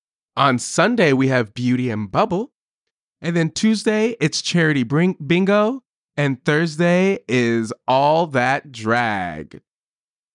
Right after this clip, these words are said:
Then this weekend at Flip Phone Events on Saturday, we have the Rihanna Brunch featuring Dragula's Blackberry, as well as Golden Girls on the Sunday the seventh with Blackberry as well.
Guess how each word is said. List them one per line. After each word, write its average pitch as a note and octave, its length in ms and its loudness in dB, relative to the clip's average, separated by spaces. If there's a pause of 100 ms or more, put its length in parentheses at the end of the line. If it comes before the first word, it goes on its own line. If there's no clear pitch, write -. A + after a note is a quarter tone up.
(200)
Then D#3+ 240 -2
this F3 220 -2
weekend D3+ 280 0
at C3 120 -2
Flip - 180 -8
Phone B2 140 0
Events C3+ 460 0
on B2+ 160 2
Saturday, G2 600 -2
we B2+ 160 -2
have G2+ 300 -2 (200)
the B2+ 120 2
Rihanna G#2 540 0
Brunch G#2+ 420 -2 (100)
featuring C3 580 0
Dragula's A2+ 720 0
Blackberry, A#2 920 0 (340)
as D#3 160 0
well E3 120 2
as C#3+ 120 2
Golden D#3 320 2
Girls D3 300 0
on D3 360 0
the C3 120 -4
Sunday E3+ 580 -2
the D3+ 100 -4
seventh F#3+ 540 -2
with D3 200 -2
Blackberry A#2 540 -2
as F2+ 160 -10
well. F3+ 460 -6